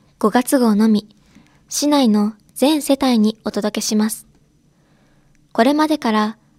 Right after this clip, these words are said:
広報誌は新聞折り込みを基本としてお届けしていますが、市内でも新聞購読者が減少していることから、少しでも広報誌を手に取り、読んでいただくきっかけを作るため、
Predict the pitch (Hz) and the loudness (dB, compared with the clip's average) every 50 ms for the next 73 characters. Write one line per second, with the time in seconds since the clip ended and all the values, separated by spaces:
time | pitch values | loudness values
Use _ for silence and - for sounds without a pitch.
0 | _ - - 233 254 254 262 269 262 254 - - 220 202 208 202 - _ _ _ | _ -2 0 2 2 2 2 0 0 0 -2 -4 -4 -4 -4 -4 -6 _ _ _
1 | _ _ - - - 233 277 294 285 302 302 294 - - 311 311 302 - 294 269 | _ _ -10 -6 -2 -2 -2 0 0 -2 -2 -2 -2 -2 -2 -2 -2 -2 0 0
2 | 240 220 208 196 208 - 220 220 214 226 233 - 233 233 - - - 226 233 _ | 2 2 2 0 -2 -6 -6 -4 -4 -2 -2 -4 -6 -8 -8 -6 -6 -8 -8 _
3 | _ _ - 220 - 226 233 226 - 240 226 - - 240 233 233 240 247 - - | _ _ -8 -6 -4 -4 -4 -4 -6 -6 -6 -4 -4 -2 -2 -2 -2 -4 -4 -4
4 | 214 202 202 208 - _ _ _ _ _ _ _ _ _ _ _ _ _ _ _ | -4 -4 -4 -6 -10 _ _ _ _ _ _ _ _ _ _ _ _ _ _ _
5 | _ - - - - 254 262 247 240 214 226 220 214 208 208 - - _ _ _ | _ -12 -8 -4 -2 0 0 0 0 -2 -2 0 -2 -2 -4 -6 -12 _ _ _
6 | _ _ _ _ - - - 226 254 269 302 294 294 285 - - 294 285 277 302 | _ _ _ _ -14 -6 -2 0 0 0 0 -2 -2 -4 -2 0 0 0 0 0
7 | 285 - - 277 247 226 208 196 196 208 226 - - 247 240 - - - 247 247 | -4 -4 -6 -6 -4 -4 -4 -2 -2 -2 -2 -2 -2 -4 -4 -4 -4 -4 -2 -2
8 | 247 240 - 247 - 254 - - 214 202 208 - - - - - - - - - | -2 -4 -4 -6 -6 -6 -4 -4 -4 -4 -6 -8 -10 -16 -20 -20 -20 -20 -20 -20
9 | - _ _ _ _ - - - - - - - - 233 226 214 208 202 - _ | -20 _ _ _ _ -20 -10 -6 -4 -4 -4 -4 -4 -2 -2 -2 -2 -4 -6 _
10 | _ _ _ _ _ _ - - 226 240 254 269 269 262 262 - - 214 202 202 | _ _ _ _ _ _ -6 -2 -2 -2 0 0 -2 -2 -2 -4 -6 -6 -6 -6
11 | - 247 233 226 214 - 220 214 208 - - _ _ _ _ _ _ _ _ - | -4 -4 -2 -2 -2 -2 -4 -6 -6 -8 -14 _ _ _ _ _ _ _ _ -2
12 | 240 269 302 302 285 262 240 - 233 214 214 - - 208 - - - - - 226 | -2 -2 0 0 0 -2 -2 -2 -4 -6 -6 -6 -8 -12 -14 -14 -12 -8 -6 -6
13 | 226 - 247 247 240 - - - 269 254 247 - 214 208 208 208 - | -4 -4 -4 -4 -4 -4 -2 0 0 0 0 -2 -2 -2 -2 -4 -6